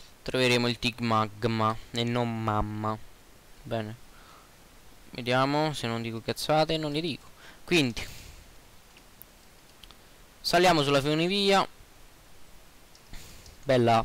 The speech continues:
pisetta, pasto. Andiamo sulla funivia. E mentre sto coglione sale,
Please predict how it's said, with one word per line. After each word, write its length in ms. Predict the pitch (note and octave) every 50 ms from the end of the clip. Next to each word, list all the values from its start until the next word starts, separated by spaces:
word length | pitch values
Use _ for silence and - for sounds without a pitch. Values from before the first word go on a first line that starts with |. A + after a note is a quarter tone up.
| - - -
pisetta, 600 | - B2+ B2 - C3+ C3+ C3+ - - - - -
pasto. 600 | - - - - - - - A#2+ A#2 A#2 A#2 A#2+ - - - - - - - - - - - - -
Andiamo 220 | - F3+ F#3+ F3+ D#3
sulla 160 | F3 F3+ F#3
funivia. 560 | G3+ G#3 G#3+ A#3 A#3+ B3 B3+ C4 C4 C4+ C4 - - - - C#3 - - -
E 60 | B2+
mentre 360 | B2+ C#3 D3 C#3 - - B2
sto 180 | - - - B2
coglione 380 | - B2 B2 B2+ B2+ A#2+ A#2
sale, 360 | - - D#3 E3+ F#3 F#3+ -